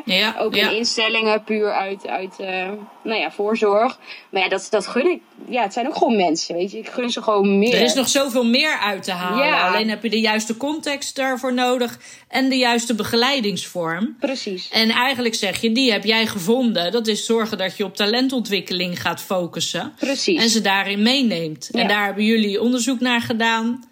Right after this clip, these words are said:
Speaker 2: Ja.
Speaker 1: Gaaf, zeg.
Speaker 2: Ja, en ze compleet ook, eh, ja, eigenlijk nieuwe, nieuwe theorieën, hè. Ik bedoel, het was nog eigenlijk helemaal geen bestaand, eh, ja, bestaande oplossing. Dus je kan er ook eigenlijk nog helemaal geen literatuur over vinden.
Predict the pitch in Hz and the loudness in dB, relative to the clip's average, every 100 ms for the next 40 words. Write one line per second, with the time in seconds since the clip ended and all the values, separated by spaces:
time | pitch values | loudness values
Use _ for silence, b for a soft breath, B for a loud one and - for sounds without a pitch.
0 | _ 247 247 - - 311 277 202 - 190 | _ -2 -2 -4 -4 0 0 0 -2 0
1 | 247 - 247 214 - 214 220 226 254 214 | 0 0 0 0 0 -4 -4 -2 -2 0
2 | 247 240 254 - 220 214 202 208 202 202 | 2 2 0 -2 -2 -4 -4 -2 0 0
3 | 196 196 220 226 240 208 220 240 240 214 | 0 0 0 -2 -2 -4 -2 0 0 2
4 | 202 196 - 226 233 214 240 208 208 220 | 2 0 -2 -2 -2 -2 -2 -2 -2 -2
5 | 247 208 214 220 226 214 202 226 220 202 | -4 -4 -6 -6 -6 -6 -6 -8 -10 -4
6 | 214 233 226 220 226 214 214 226 220 220 | -2 -2 -4 -4 -2 -4 -2 -2 -2 -2
7 | - 220 226 220 226 B B B B - | 0 0 0 -2 -4 B B B B -8
8 | 208 202 208 208 202 208 - - 247 190 | -6 -4 -4 -4 -6 -10 -10 -4 -2 0
9 | 196 247 226 233 214 226 254 254 - 277 | -2 0 0 0 -2 -2 -4 -4 -4 -4
10 | 285 233 226 214 208 208 202 170 240 208 | -4 -6 -6 -4 -2 -4 -2 -2 -2 -2
11 | 202 214 208 208 208 208 220 202 - 233 | -4 -2 -2 0 2 2 0 -2 -2 -2
12 | 240 226 220 - 247 254 269 | -2 -2 0 2 4 4 2